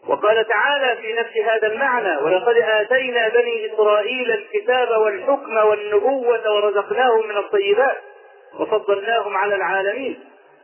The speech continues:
وآتيناهم بينات من الأمر فما اختلفوا إلا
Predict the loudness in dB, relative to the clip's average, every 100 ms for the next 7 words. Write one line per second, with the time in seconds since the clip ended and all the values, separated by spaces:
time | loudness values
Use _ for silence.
0 | -2 0 0 0 -2 -4 -2 -2 0 -2
1 | -2 -2 -2 -2 -2 2 0 0 -4 -2
2 | 0 0 0 -2 -4 -2 0 2 0 0
3 | 0 0 0 -4 -6 -16 -20 -4 -2 -2
4 | -4 0 0